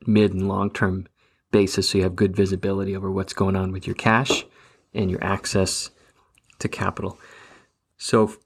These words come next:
for today, I wanted to share a three-step process that I use, uh, to keep more cash in the brewery, and really just emphasizing the point that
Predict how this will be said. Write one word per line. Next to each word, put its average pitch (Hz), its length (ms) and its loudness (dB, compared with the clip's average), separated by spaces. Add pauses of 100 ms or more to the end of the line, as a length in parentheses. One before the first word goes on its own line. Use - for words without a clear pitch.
for 123 180 2
today, 139 400 4
I 156 40 6
wanted 120 260 4
to 120 80 0
share 113 260 4
a 107 40 2
three-step 123 440 0
process - 420 -2
that 117 160 2
I 104 60 4
use, 135 680 2 (260)
uh, 98 280 -6 (240)
to 120 80 -14
keep 120 300 -2
more 107 200 -2
cash - 520 -6 (140)
in 101 120 -2
the 101 60 -4
brewery, 135 540 2 (880)
and 107 220 0
really 120 300 6
just 110 220 2
emphasizing 110 540 2
the 98 60 -2
point 104 280 -2
that - 160 -2